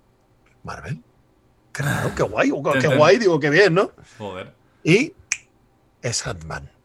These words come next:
Speaker 1: Digo, "Buah, tío, buah,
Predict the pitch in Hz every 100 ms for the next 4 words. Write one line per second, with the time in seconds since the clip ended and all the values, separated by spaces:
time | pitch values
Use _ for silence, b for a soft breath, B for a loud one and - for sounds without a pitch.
0 | _ - - _ - - - - - _
1 | - - _ _ _ _ 208 - - -
2 | -